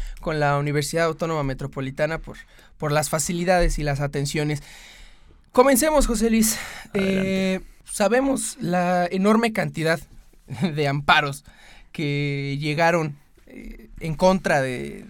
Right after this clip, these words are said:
Speaker 1: del, de la construcción del aeropuerto de Santa Lucía. En los últimos días se revocó una de estas suspensiones y, pues, queda en duda si por fin el nuevo aeropuerto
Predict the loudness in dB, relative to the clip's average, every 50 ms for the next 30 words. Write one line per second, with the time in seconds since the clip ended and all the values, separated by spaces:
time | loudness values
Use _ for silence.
0 | -16 -12 -10 -8 -6 -6 -6 -8 -8 -8 -6 -6 -6 -4 -4 -4 -4 -4 -4 -6
1 | -6 -6 -6 -4 -2 -2 0 0 2 2 2 2 0 -2 0 0 0 0 0 -2
2 | -2 -2 -2 -2 -2 -2 -2 -2 -2 -2 -2 -2 -2 -2 0 2 2 2 2 0
3 | -8 -20 -20 -20 -20 -20 -20 -20 -20 -20 _ -4 0 2 2 4 2 2 0 -2
4 | -2 0 0 0 2 2 0 0 0 2 4 4 4 2 0 -4 -10 -12 -14 -16
5 | -20 _ _ _ _ -20 -20 -16 -12 -6 -4 -2 0 0 0 0 0 0 -2 0
6 | 0 4 6 6 6 6 4 2 2 2 2 0 0 -2 -2 -4 -4 -8 -10 -10
7 | -8 -8 -8 -6 -6 -6 -4 -4 -6 -8 -10 -12 -20 -20 -20 -20 -20 -20 -20 -20
8 | -20 -20 -20 -10 -4 -2 0 0 0 0 0 0 -2 -2 -4 -6 -4 -2 0 0
9 | -2 -4 -10 -18 -20 -20 -2 4 6 6 8 10 10 8 8 8 6 4 2 0
10 | 0 -2 -2 -2 -2 -2 -2 -2 -2 0 0 0 2 2 2 2 0 0 -4 -6
11 | -6 -8 -8 -10 -12 -14 -16 -16 _ -8 -6 -6 -6 -2 2 4 4 4 2 -2
12 | -6 -10 -14 -8 -4 0 2 4 4 4 4 4 4 4 2 0 0 2 2 2
13 | 2 0 -4 -6 -6